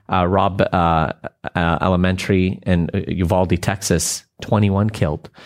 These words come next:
Is that what you would call God removing his restraining hand?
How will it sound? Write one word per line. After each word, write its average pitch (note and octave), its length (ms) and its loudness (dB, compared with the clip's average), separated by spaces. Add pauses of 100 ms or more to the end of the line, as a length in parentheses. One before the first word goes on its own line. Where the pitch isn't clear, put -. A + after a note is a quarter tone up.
(1120)
Is A2 100 2
that A2+ 180 2
what A#2+ 140 0
you A#2 80 4
would G#2+ 160 2
call G#2+ 280 0
God G#2 300 0
removing G2 520 2
his G#2+ 200 0
restraining G2 480 0
hand? F#2+ 420 0